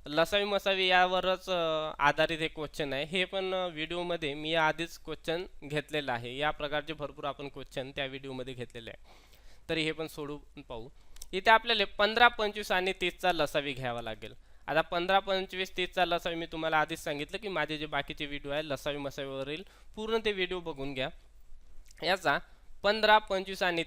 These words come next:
तीस याचा जे लसावी येणार ते येणार एकशे पन्नास. आणि जर प्रत्येक वेळी सहा किंवा अशा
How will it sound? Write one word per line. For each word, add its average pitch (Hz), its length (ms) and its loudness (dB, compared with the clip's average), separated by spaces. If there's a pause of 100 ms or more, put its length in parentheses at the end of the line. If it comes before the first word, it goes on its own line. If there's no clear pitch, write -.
तीस 131 300 -2 (160)
याचा 165 320 6
जे 196 160 2
लसावी 190 380 0
येणार 151 300 2
ते 160 220 -2
येणार 147 340 0 (320)
एकशे - 280 2
पन्नास. 120 440 -2 (600)
आणि 202 360 4 (240)
जर 202 120 6
प्रत्येक 214 500 0
वेळी 202 360 2
सहा 180 520 4
किंवा 170 400 -4
अशा 190 220 2